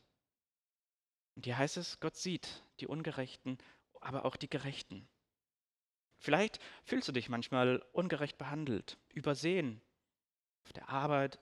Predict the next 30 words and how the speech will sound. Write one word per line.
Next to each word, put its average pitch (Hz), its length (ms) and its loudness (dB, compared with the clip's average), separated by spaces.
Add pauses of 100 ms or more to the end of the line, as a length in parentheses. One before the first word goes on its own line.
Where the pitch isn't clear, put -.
f-, - 160 -14
vielleicht 147 320 -4
sogar 160 260 2
auch 151 140 4
in 160 60 -2
der 135 100 4
Gemeinde. 143 500 2 (2250)
Aber 139 140 4
dann 135 180 4
darfst 139 280 0
du 135 120 -2
wissen, 156 360 2 (180)
Gott 147 260 2
sieht - 200 -2
jedes 127 360 -4
gute 120 320 -8
Werk 110 380 -4
und 120 160 -8
er 120 200 -4 (340)
hört 170 360 2
jedes 139 340 -2
gute 143 380 -4
Wort, 120 500 0 (1300)
auch 156 240 -4
wenn 147 160 2
Menschen 151 340 2
das 135 180 -2
nicht 165 240 -2
a-, 139 100 -2 (140)
anerkennen. 113 640 -4